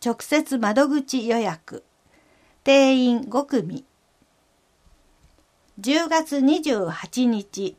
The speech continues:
火曜日、午後二時から二時四十五分。クジラ交流会。いろいろな遊びや保護者同士の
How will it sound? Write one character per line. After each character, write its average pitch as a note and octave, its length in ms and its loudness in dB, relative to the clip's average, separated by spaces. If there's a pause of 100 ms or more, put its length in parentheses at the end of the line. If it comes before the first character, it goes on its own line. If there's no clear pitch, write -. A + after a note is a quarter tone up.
火 F#3+ 180 -8
曜 A3+ 360 -2
日、 - 140 -20 (760)
午 C4+ 140 4
後 A#3+ 140 2
二 C4+ 180 2
時 C#4 140 -2
か A3+ 160 -2
ら A3 260 -2
二 C#4 200 4
時 B3 140 0
四 C4+ 280 4
十 F#3+ 300 -6
五 F#3+ 160 -4
分。 - 260 -16 (1120)
ク A#3+ 160 -2
ジ D4+ 180 2
ラ D4+ 340 0
交 C#4 300 4
流 C#4 300 0
会。 - 320 -16 (1300)
い A3+ 80 -4
ろ C#4 160 6
い D4+ 80 2
ろ D4 160 2
な C4+ 360 0
遊 A#3+ 140 -4
び A3+ 160 -4
や A3 260 -4 (280)
保 B3+ 160 -2
護 D4 140 2
者 D#4+ 200 0
同 D4+ 240 2
士 A#3 140 -6
の G3+ 200 -4